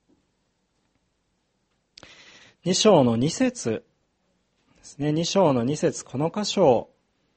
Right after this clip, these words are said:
ご一緒にお読みしたいと思います。テサロニケ人への手紙の第一ですね。二章の二節、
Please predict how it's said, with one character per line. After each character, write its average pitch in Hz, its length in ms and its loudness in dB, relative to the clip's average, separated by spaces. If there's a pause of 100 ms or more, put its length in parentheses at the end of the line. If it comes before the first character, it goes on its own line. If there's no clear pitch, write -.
(460)
ご 107 100 -12
一 131 160 -6
緒 - 300 -6
に 165 260 -8 (140)
お - 60 -20
読 123 180 -6
み 123 100 -4
し - 80 -12
た 123 140 -6
い 113 60 -6
と 113 100 -12
思 104 120 -12
い 104 60 -14
ま 107 160 -14
す。 - 320 -20 (1300)
テ 123 120 -10
サ 151 200 -4
ロ 160 100 0
ニ 165 160 -4
ケ 175 160 -2
人 151 200 -4
へ 113 80 -4
の 104 120 -8
手 104 160 -18
紙 98 320 -16
の 135 300 -6 (180)
第 107 380 -14
一 - 320 -18
で - 60 -20 (2500)
す - 160 -20
ね。 127 220 -20 (2000)
二 139 140 -2
章 113 460 2
の 139 360 2 (200)
二 135 140 -6
節、 - 500 2